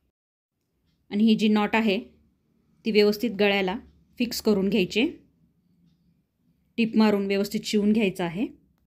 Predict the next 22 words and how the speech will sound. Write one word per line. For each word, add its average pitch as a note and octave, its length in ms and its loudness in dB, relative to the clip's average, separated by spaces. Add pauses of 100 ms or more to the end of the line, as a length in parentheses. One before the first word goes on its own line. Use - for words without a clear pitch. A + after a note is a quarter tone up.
(360)
हा A3 120 2
जो A#3+ 260 2
आकार G#3+ 280 0
आहे G#3 280 0 (420)
याच्या G#3 260 0
दोन्ही G#3 340 6
बाजूला G#3 420 0 (480)
तीन A3+ 220 2
तीन A3 280 2 (220)
अशा - 160 -4
नॉट G#3 300 2
मी G#3+ 120 4
लावून G3+ 240 2
घेते. A#3+ 320 0 (2000)
आता A3 140 -4
या A3 120 4
ठिकाणी A#3 280 0
पाहू A#3 240 2
शकता A3+ 340 -4 (320)
या G#3 100 -4 (100)
तिन्ही A#3+ 320 4
नॉट A3+ 300 0